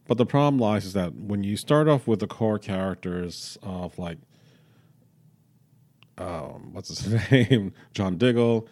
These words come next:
you had Felicity Smoke, and you had Oliver Queen. You know, the tr-, the two, the three of them basically was a great trio, and you were able to kinda really sell the whole Team Arrow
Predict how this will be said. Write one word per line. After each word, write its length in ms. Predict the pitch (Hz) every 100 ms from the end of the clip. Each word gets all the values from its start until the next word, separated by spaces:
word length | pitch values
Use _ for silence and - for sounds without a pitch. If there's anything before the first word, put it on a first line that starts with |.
| _
you 100 | 90
had 140 | 82 -
Felicity 440 | 92 92 - 80
Smoke, 420 | - 123 110 104 - _ _ _
and 100 | -
you 60 | 120
had 100 | 135
Oliver 280 | 147 139 131
Queen. 380 | - 143 143 120
You 60 |
know, 80 | 120
the 120 | 120
tr-, 220 | - 151
the 200 | 170 -
two, 280 | 123 170 170
the 100 | 147
three 240 | 131 165 202
of 80 |
them 300 | 151 165 143
basically 400 | 95 104 107 107
was 160 | 107 98
a 40 |
great 300 | 95 113 120
trio, 580 | 117 - 104 98 - 95 - _ _ _ _
and 160 | 101 101
you 100 | 101
were 100 | 104
able 340 | 107 110 104 107
to 100 | -
kinda 400 | - 101 98 98 _ _ _ _ _ _ _ _ -
really 560 | 113 151 180 151 117 87
sell 640 | - - - 139 139 139 139
the 140 | 123
whole 800 | - 120 123 123 123 123 117 - -
Team 300 | - 113 110
Arrow 560 | 104 104 98 90 78